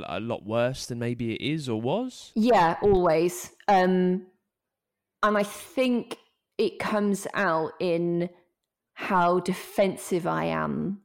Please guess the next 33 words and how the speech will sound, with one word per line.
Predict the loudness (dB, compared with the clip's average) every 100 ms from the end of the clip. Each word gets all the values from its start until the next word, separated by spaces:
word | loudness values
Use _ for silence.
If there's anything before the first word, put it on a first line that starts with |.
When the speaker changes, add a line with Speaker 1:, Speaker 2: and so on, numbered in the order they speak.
| _
Speaker 2:
at | -10 -4
the | 0
end | 2 4 4 2
of | -2
that | -4 -6 -4
day | -4 -2 -4 -4 -8 _ _ _ _ -6
when | 0 0 0
someone | 0 0 0
asks | 0 -2 -6 -6
me | -4 -2
how, | -2 0 0 0 -4 -12 _ _ _ _ _ _ _ _ _ _ -8
how | -2 0
work | 0 -2 -4 -6
was. | -8 -8 -12 -18 -20 -20 -8 0
Um, | 4 4 2 2 -2 _ _ _ _ _ _ 0
if | 2 4
I'm, | 2 2
if | 2 2
I'm | 2
sort | 2 0 -2
of | 0
in, | 0 2 0
i-, |
if | 0 0 -2 -2
it's | -2
something | 0 0
that's | 2
outside | 0 0 0 0
of | -2
my | -4
control, | -2 -4 -2 -2 0 -2 -4 -4
I | -2 0
never, | 0 0 0 0 -2